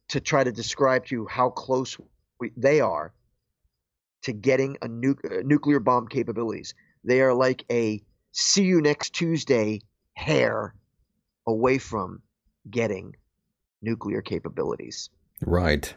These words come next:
Speaker 1: Did you get, did you get that?
Speaker 2: Oh, yeah.
Speaker 1: So
Speaker 2: Oh, yeah.
Speaker 1: as a direct result from this administration, Iran is on the verge of having a nuclear, uh, uh, having nuclear capabilities for nuclear war.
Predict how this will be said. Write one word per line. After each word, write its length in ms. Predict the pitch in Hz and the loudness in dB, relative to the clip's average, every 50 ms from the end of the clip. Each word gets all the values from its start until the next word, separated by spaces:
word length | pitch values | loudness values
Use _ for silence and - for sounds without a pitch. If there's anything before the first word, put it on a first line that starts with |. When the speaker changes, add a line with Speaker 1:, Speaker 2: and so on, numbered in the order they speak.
| _ - | _ -12
Speaker 1:
Did 140 | 104 80 - | -10 -8 -4
you 60 | 101 | 0
get, 240 | 127 139 131 _ _ | 0 0 0 _ _
did 140 | - 117 101 | -4 -4 -2
you 60 | 110 | 0
get 200 | 104 131 127 - | 0 0 2 2
that? 220 | 151 147 147 - _ - - | 0 0 0 -2 _ -4 0
Speaker 2:
Oh, 120 | 80 92 | 2 2
yeah. 260 | 131 139 107 87 78 69 - _ _ _ _ _ _ _ _ _ _ _ _ _ _ _ _ 78 78 76 _ _ _ _ _ _ _ _ - - | 4 4 2 2 0 -2 -6 _ _ _ _ _ _ _ _ _ _ _ _ _ _ _ _ -20 -20 -20 _ _ _ _ _ _ _ _ -8 -2
Speaker 1:
So 80 | - | 2
Speaker 2:
Oh, 100 | 120 120 | 4 4
yeah. 80 | 117 120 127 139 | 4 4 4 2
Speaker 1:
as 120 | 139 135 | 2 2
a 60 | 139 | 0
direct 560 | 131 110 135 120 120 127 147 180 190 - - | 2 2 2 2 4 4 2 2 0 -2 0
result 480 | 185 196 190 151 160 180 139 98 - _ _ _ _ _ _ _ _ | 2 2 2 4 4 2 2 2 -2 _ _ _ _ _ _ _ _
from 240 | _ - 110 98 107 | _ -12 -10 -6 -4
this 180 | 131 147 - - | -4 -2 0 0
administration, 760 | 170 143 160 156 156 151 - 143 131 120 107 - - 67 - _ _ _ _ _ _ _ - | 0 2 2 0 0 0 0 0 0 0 0 -4 -10 -14 -16 _ _ _ _ _ _ _ 0
Iran 680 | 110 120 120 113 113 123 135 139 143 147 151 160 165 156 _ _ _ - | 2 2 2 2 2 2 2 2 2 2 0 0 -4 -6 _ _ _ -12
is 180 | - 104 - | -10 -6 -2
on 200 | 127 120 135 160 | 0 0 2 2
the 80 | 175 185 | 0 0
verge 680 | 156 147 196 190 165 131 113 87 80 113 - - - _ _ _ _ _ _ _ _ _ _ _ _ _ _ - | 2 2 4 4 4 4 2 -2 -6 -12 -16 -18 -20 _ _ _ _ _ _ _ _ _ _ _ _ _ _ -14
of 80 | 110 | -10
having 280 | 113 110 107 104 101 95 | -8 -6 -6 -6 -6 -8
a 40 | 101 | -8
nuclear, 640 | 98 113 131 131 - 139 147 147 151 156 147 - _ _ _ _ _ _ _ _ _ _ _ _ _ _ _ _ _ _ _ _ _ _ - | -6 -6 -6 -4 0 2 2 2 2 0 -2 -6 _ _ _ _ _ _ _ _ _ _ _ _ _ _ _ _ _ _ _ _ _ _ -10
uh, 200 | - 73 52 50 50 - - _ _ _ _ - | -8 -8 -8 -8 -10 -12 -16 _ _ _ _ -14
uh, 80 | - - - | -14 -10 -6
having 300 | - 120 120 117 113 110 | -4 -2 -2 -2 -2 0
nuclear 280 | 117 143 143 135 147 139 | -2 0 2 2 2 2
capabilities 720 | - - 143 131 120 127 107 123 123 123 120 127 117 - - _ _ _ _ _ | 4 2 2 2 0 0 0 0 0 2 2 0 -2 -6 -12 _ _ _ _ _
for 120 | _ - 104 | _ -10 -6
nuclear 440 | 95 101 104 104 - 113 113 110 107 | -2 -2 -2 -2 0 2 2 2 2
war. 340 | 101 - - - - - | 2 0 -2 -4 -6 -6